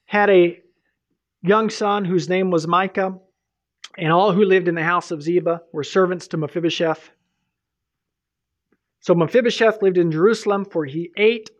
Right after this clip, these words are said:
at the king's table regularly, and he was lame in both feet. So, you know, you think about Psalm twenty-three,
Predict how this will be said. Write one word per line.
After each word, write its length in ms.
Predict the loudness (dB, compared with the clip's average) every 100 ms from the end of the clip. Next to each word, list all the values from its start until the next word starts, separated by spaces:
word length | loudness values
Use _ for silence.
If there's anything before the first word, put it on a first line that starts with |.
| -14
at 140 | -14
the 80 | -14
king's 360 | -4 -2 -2 0
table 360 | 2 4 2
regularly, 720 | 2 2 2 0 -2 -4 -6 _ _ _
and 120 | -8
he 80 | -6
was 160 | -4 -2
lame 220 | -2 -4
in 100 | -6
both 220 | -8 -8
feet. 320 | -14 -18 _ _ _ _ _ _ _
So, 180 | 2 2
you 80 |
know, 100 | 2
you 100 | 0
think 220 | 0 -2 2
about 260 | 0 -2
Psalm 260 | -2 -2 -2
twenty-three, 680 | -4 -4 -2 -2 -2 -2